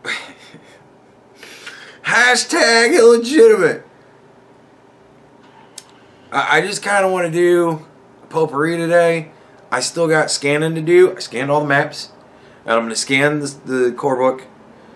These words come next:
And then, uh,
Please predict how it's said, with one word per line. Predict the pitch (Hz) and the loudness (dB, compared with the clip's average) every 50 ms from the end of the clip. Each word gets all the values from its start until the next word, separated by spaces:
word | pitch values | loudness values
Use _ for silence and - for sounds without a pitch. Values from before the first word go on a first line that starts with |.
| - - - - - - | -20 -20 -20 -16 -4 0
And | 117 117 117 156 | 0 0 2 2
then, | 185 196 165 151 135 123 117 113 107 107 - - - - - - - - - - - - - - - - - - - - - 127 | 0 2 2 2 0 0 -2 -4 -10 -14 -18 -20 -20 -20 -20 -20 -20 -20 -20 -20 -20 -20 -20 -20 -20 -20 -20 -18 -16 -14 -6 -2
uh, | 123 120 117 117 113 110 110 | 0 2 2 4 2 2 0